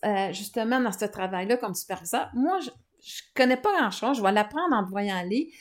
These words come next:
Puis l'autre, lui, il aimait ça, tout ce qui est méthodique, de vérifier que tout soit fait parfaitement dans ce, la cédule prévue. Moi, je déteste la paperasse, fait que j'étais bien contente de dire, «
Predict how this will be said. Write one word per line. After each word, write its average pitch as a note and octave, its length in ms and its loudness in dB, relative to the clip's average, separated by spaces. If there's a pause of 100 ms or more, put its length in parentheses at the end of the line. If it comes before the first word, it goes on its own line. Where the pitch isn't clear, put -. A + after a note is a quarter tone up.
(400)
Puis D4 100 4
l'autre, G#4 340 6
lui, D4 320 8 (320)
il G#3 120 0
aimait A#3+ 280 6
ça, F4 340 2
tout F#4+ 80 -2
ce C#4 300 -4
qui - 80 0
est - 20 4
méthodique, G#3 580 2
de A3 60 4
vérifier A3 560 -2
que B3+ 220 -6
tout C#4 100 -8
soit G#3 380 -6
fait A#3 240 -2
parfaitement G3 640 -6
dans G3 160 -4
ce, E3 160 -8
la F#3 220 -2
cédule F#3+ 420 -2
prévue. G#3 480 -2 (400)
Moi, F#4+ 200 6
je - 120 -2 (220)
déteste C#4+ 400 2
la F#3+ 80 -2
paperasse, G3 800 -6
fait - 100 -10
que - 140 -8 (280)
j'étais - 420 -4
bien E4+ 240 2
contente C#4 520 2
de F#3+ 80 0
dire, « C4+ 320 2